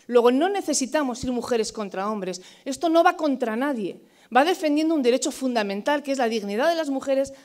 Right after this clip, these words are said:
a vivir libres y a circular por las calles sin ninguna dificultad. Y, por supuesto, sin que en su propia casa,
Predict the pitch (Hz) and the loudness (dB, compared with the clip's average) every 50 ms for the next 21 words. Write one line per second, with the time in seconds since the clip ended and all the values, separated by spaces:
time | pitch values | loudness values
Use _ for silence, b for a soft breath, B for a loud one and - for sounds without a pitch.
0 | B B 202 202 180 190 196 311 370 359 330 294 294 285 240 240 226 220 226 226 | B B -4 -2 -2 2 2 4 4 2 2 0 0 0 0 -2 -2 -4 -4 -8
1 | - - b b b b b 233 226 240 226 - 202 208 254 254 285 320 311 294 | -14 -20 b b b b b -2 -2 -2 -2 0 2 2 2 2 2 0 0 0
2 | - - - 262 254 254 262 254 - - - - - - 262 247 240 233 226 233 | 0 0 0 0 0 0 0 -2 -4 -4 -2 0 0 2 2 2 2 2 2 2
3 | 233 269 269 285 277 277 277 277 202 214 196 - 196 - - 165 170 196 190 185 | 2 2 2 0 0 -2 -4 -8 -12 -10 -10 -10 -10 -10 -10 -10 -6 -6 -6 -6
4 | 185 B B B B B 254 254 - 220 220 - 220 196 254 269 269 269 294 277 | -8 B B B B B -6 -4 -2 -2 -4 -4 -2 0 0 0 0 0 -2 -4
5 | 277 - B B B B - 247 233 233 233 226 208 - - 202 - 262 285 370 | -4 -4 B B B B -2 -2 0 2 2 2 2 0 0 0 2 2 2 2
6 | 349 - - 269 254 247 - 220 185 180 - | -2 -2 -2 -2 -4 -4 -6 -10 -10 -12 -14